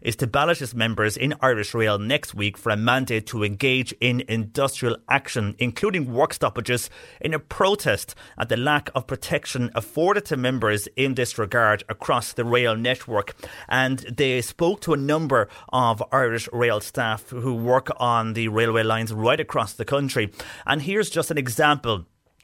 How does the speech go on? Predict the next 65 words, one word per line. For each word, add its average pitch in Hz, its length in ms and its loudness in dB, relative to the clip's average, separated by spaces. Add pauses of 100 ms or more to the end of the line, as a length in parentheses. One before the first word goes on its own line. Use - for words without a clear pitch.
(160)
of 131 260 4 (160)
what 160 260 2 (100)
they 139 100 2
are 131 80 4
putting 120 320 -4
up 120 180 0
with. 110 120 -2
And 131 120 -4
I 147 40 -2
don't 147 260 -6
know 147 60 -8
what 196 180 -2
has 165 80 -8
gone 110 160 -2
into 131 140 -6
people 110 240 -6
in 98 60 -2
the 101 60 -4
last 110 260 -2
two 110 100 -6
years, 107 280 -2
but - 260 -2 (760)
there's 127 200 -4
this 160 180 -2
sense 139 220 -4
of 117 60 -8
entitlement 117 500 -2
that 107 80 -2
people 110 260 -6
can 107 160 -6
feel 110 240 -2
they 101 140 0
can 113 120 -4
just - 400 -4
say 139 300 2
what 117 220 0
they 117 80 -2
want 113 300 2
to 120 60 -8
somebody 107 440 0
or 104 120 2
do 131 280 -2
what 117 180 -2
they 110 100 0
want, 110 320 0
and 113 120 -4
that 101 100 -2
we're 110 160 0
all 117 160 2
entitled 107 320 -4
to 110 100 -4
this 110 280 -4
and 101 120 -2
that 113 240 0
and 107 120 -4
have 101 120 -2
no 123 280 2
respect. 120 640 -4
It's 110 180 -4
totally 113 300 0
gone 101 160 2
out 92 80 0
the 107 80 -4
window 98 300 -2
anyhow 120 340 2